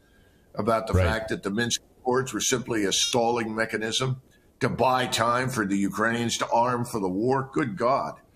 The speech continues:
Speaker 2: Right.
Speaker 1: What a disaster. Uh, he, who's he gonna talk to? Who's he going to trust?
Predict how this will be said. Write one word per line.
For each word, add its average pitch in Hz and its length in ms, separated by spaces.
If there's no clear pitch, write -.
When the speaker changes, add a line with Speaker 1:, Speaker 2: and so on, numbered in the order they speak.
Speaker 2:
Right. 76 260
Speaker 1:
What 113 140
a 117 60
disaster. 113 460
Uh, - 100
he, - 300
who's 165 260
he 170 80
gonna 160 240
talk 139 360
to? 143 280
Who's 139 260
he 143 80
going 127 280
to 107 80
trust? - 520